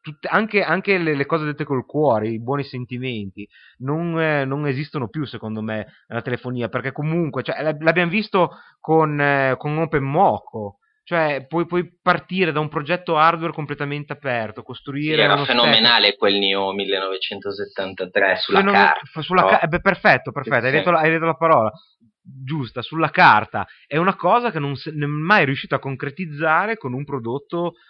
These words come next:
Speaker 1: eh, commer-, ma non solo commerciale, con un prodotto utilizzabile, perché io ero andato a vedere
Speaker 2: Sì,
Speaker 1: una compagnia
Speaker 2: sì,
Speaker 1: di
Speaker 2: sì, mi
Speaker 1: presentazione
Speaker 2: ricordo.
Speaker 1: e dovevi fare il numero di telefono con i comandi A T da linea di comando, che, oddio, potrebbe essere anche una cosa che Francesco, se la vede, poi ci impazzisce,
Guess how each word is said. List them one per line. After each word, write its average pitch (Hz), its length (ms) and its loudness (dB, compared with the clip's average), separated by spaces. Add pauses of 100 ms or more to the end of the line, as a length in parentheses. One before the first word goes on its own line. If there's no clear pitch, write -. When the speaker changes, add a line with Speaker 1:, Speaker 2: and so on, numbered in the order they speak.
Speaker 1:
eh, 117 220 -12
commer-, 147 260 -2
ma 170 80 0
non 226 100 0
solo 320 200 -6
commerciale, 131 480 -2
con 117 80 -6
un 143 80 -8
prodotto 185 220 -6
utilizzabile, 123 680 0
perché 117 280 -4
io 127 180 -2
ero 151 100 2
andato 127 200 -4
a 120 40 -8
vedere 131 220 -2
Speaker 2:
Sì, - 20 4
Speaker 1:
una 131 60 0
compagnia 131 260 2
Speaker 2:
sì, 127 80 -6
Speaker 1:
di 131 60 0
Speaker 2:
sì, 120 60 2
mi 110 60 -2
Speaker 1:
presentazione 175 480 4
Speaker 2:
ricordo. 131 240 4
Speaker 1:
e 123 60 -2
dovevi 120 280 -6 (120)
fare 127 160 0
il 117 100 -6
numero 123 220 -6
di 131 100 -4
telefono 120 540 -4 (200)
con 139 140 -4
i 135 40 2
comandi 143 520 2
A 131 60 2
T 151 160 -2
da 123 120 2
linea 123 200 0
di 135 100 -2
comando, 160 460 0
che, 117 180 -4 (240)
oddio, 135 320 -2
potrebbe 131 380 -2
essere 135 240 2
anche 135 160 2
una 123 140 0
cosa 135 300 2
che 110 100 -8
Francesco, 113 440 -6
se 107 120 -14
la 107 80 -6
vede, 117 200 -6
poi 117 140 -8
ci 117 100 -18
impazzisce, 110 680 -12